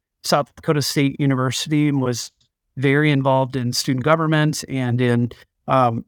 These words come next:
you know, I was in the Pride of the Dakotas, I was in the Honors College, and really continued that diversified, um, integration of lots of different student organizations, ultimately became the student body president, uh, my senior year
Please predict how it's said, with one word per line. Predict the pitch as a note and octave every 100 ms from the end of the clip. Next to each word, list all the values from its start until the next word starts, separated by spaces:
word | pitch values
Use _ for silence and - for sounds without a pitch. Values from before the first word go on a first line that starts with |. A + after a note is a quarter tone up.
| -
you | C#3
know, | A#2+
I |
was | A#2+ B2
in | C3
the | A#2
Pride | D3 C3+
of | C3
the | C3
Dakotas, | C3+ _ - - E3+ E3 D#3+ D3+ C3+
I | B2
was | B2+ B2+
in | B2+
the | B2
Honors | C3+ C#3+ C#3+
College, | - C#3+ C3+ C#3 C3+ C3 -
and | D3+ D3
really | G3 G#3+
continued | - E3 D3 - D#3 D#3+ D3 B2+
that | B2+ B2+ C#3 _ _ _ - C#3+
diversified, | D3+ B2 C3+ C3 - C#3+ - D3 C#3 C3+ C3 C3 _ _ _ -
um, | D3+ C3 B2+
integration | D3+ C#3+ C3+ B2 B2 - C#3+
of | A#2+
lots | A#2+ A#2 -
of | C#3
different | C#3+ - C3 A2
student | - E3
organizations, | D#3 D3 D3 C#3 C#3 C3+ D#3 C#3 -
ultimately | C#3+ D3+ E3 E3 D3+
became | C3+ - C#3
the | C3
student | - D3 C#3
body | C3 B2+
president, | A#2+ C3+ C3 C#3+ D3+ E3 F#3+ _ _ _ _ D3
uh, | C#3+
my | B2+ B2
senior | A#2+ - C#3 C#3
year | C3 C3 C3 C3+